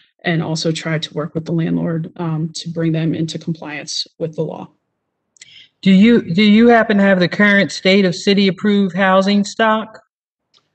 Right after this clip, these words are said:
Speaker 1: I
Speaker 2: And
Speaker 1: do,
Speaker 2: that's
Speaker 1: actually.
Speaker 2: Okay.
Speaker 1: So,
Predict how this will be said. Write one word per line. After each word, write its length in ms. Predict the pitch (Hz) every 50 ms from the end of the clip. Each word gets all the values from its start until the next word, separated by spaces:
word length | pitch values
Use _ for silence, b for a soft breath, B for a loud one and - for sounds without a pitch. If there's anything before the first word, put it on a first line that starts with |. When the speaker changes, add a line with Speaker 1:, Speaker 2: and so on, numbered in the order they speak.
| - -
Speaker 1:
I 80 | -
Speaker 2:
And 160 | 302 254 - -
Speaker 1:
do, 240 | - 240 254 214
Speaker 2:
that's 180 | 165 165 180 180
Speaker 1:
actually. 680 | 196 190 185 185 - 190 190 190 190 185 180 180 185 180 _ _ _ _ _ _ _ _ - 262
Speaker 2:
Okay. 300 | 277 269 - - 185 185
Speaker 1:
So, 340 | 202 220 220 214 202 196